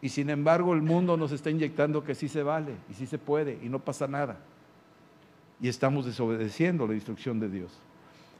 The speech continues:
Sin embargo, versículo cuatro dice, "Pero Dios", sin embargo, estábamos en eso antes, yo estuve en eso antes, pero Dios, que es rico en, en misericordia,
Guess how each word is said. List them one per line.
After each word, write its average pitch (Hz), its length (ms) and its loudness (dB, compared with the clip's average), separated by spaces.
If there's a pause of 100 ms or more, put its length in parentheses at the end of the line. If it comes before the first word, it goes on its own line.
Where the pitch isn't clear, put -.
(160)
Sin 143 200 0
embargo, 160 400 4
versículo 165 500 0
cuatro 156 360 0
dice, 147 260 -2
"Pero 196 480 2
Dios", 170 640 -2
sin 139 240 -4
embargo, 160 540 0
estábamos 180 800 0
en 156 100 -2
eso 160 260 -4
antes, 156 360 -4
yo 147 160 2
estuve 214 420 2
en 147 100 0
eso 131 280 -4
antes, 110 320 -6 (560)
pero 196 400 4
Dios, 190 500 0 (380)
que 165 120 6
es 139 180 2
rico 190 280 4
en, 175 240 0
en 160 160 4
misericordia, 151 720 4